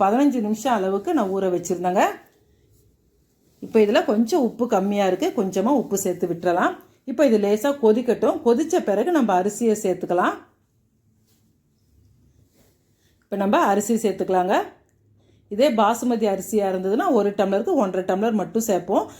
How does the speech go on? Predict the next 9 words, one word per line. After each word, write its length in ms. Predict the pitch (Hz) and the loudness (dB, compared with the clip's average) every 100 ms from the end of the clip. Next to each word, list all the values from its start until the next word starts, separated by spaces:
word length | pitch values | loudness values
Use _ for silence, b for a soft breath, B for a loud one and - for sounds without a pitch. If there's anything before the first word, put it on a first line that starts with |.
| B - | B -2
இதுல 200 | 254 233 | 0 2
நம்ம 160 | 202 403 | 2 2
ஒரு 80 | 302 | 2
அரை 160 | 208 233 226 | 2 0 0
டம்ளர் 320 | 226 240 233 | 0 2 2
அளவுக்கு 280 | 185 185 294 294 | 0 0 0 0
அதிகமா 380 | 190 202 208 220 240 | 0 0 0 -2 -2
சேர்த்துருக்குறோம் 580 | 185 175 180 180 185 185 | -2 -2 -4 -2 -4 -2
தண்ணி. 300 | 180 180 214 | -2 0 0